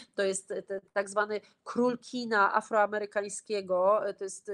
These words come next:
człowiek, który kręci filmy z czarnoskórymi aktorami, e, który pracował właśnie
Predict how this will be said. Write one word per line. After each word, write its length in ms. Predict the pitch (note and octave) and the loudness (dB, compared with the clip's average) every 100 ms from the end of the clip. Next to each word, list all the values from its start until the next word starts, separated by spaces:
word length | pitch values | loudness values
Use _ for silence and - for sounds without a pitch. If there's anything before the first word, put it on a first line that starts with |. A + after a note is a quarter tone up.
| F#3+ | -6
człowiek, 400 | G#3+ G#3 G3 - | -6 -6 -10 -10
który 260 | G3 F#3+ | -10 -10
kręci 480 | F#3 G#3 G#3 G#3 G#3 | -8 -6 -6 -6 -16
filmy 500 | - A3+ A3 G#3 G3+ | -12 -10 -8 -4 -6
z 40 | |
czarnoskórymi 760 | - G3 G3 - - G3+ F#3+ F3 | 0 -2 -2 -6 -2 -2 -2 -4
aktorami, 580 | F3 - F#3+ F3 F#3 G#3+ | -6 0 0 0 -4 -2
e, 100 | G#3+ | -2
który 280 | F#3+ G#3+ G#3 | 0 -2 -2
pracował 580 | G#3 G#3 G#3 A#3+ A#3 G3+ | 2 0 2 2 2 0
właśnie 460 | G3+ G3+ - G3 | 0 -2 -4 -10